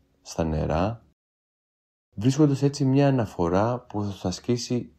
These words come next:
έλξη, ένα καινούριο προσανατολισμό. Η διαστράβλωση της ιδέας στο αστρικό πεδίο οδηγεί σε θυμαπάτες. Και οι θυμαπάτες διαλύονται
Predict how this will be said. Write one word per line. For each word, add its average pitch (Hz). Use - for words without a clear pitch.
έλξη, -
ένα 147
καινούριο 123
προσανατολισμό. 107
Η 101
διαστράβλωση 147
της -
ιδέας 120
στο 87
αστρικό 92
πεδίο 87
οδηγεί 101
σε 151
θυμαπάτες. 131
Και 107
οι 98
θυμαπάτες 90
διαλύονται 82